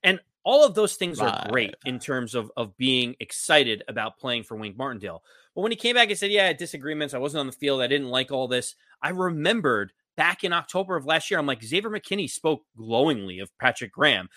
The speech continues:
Speaker 1: I just couldn't remember where it was." And we ca-, came to find out, he's like, you know, uh, he, he, he was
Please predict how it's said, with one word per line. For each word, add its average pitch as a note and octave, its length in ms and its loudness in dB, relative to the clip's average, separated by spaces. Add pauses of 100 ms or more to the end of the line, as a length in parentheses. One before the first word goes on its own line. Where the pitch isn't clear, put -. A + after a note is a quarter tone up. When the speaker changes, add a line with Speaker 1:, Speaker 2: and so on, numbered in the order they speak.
(120)
Speaker 1:
I C3 80 0
just D3 200 -6
couldn't F#3 220 0
remember D3+ 400 2
where B2 200 2
it A#2 60 -6
was." C3 280 6
And B2 80 -6
we B2+ 80 -4
ca-, - 220 -12
came F3 180 -4
to D#3 60 -4
find D3+ 240 0
out, A#2+ 140 6
he's A2+ 140 -6
like, A#2 160 2 (460)
you B2 80 -6
know, G2+ 100 -4 (220)
uh, A#2 400 2 (220)
he, B2 580 -20
he, F3 180 -10
he C#3 120 -6
was A#2 200 -10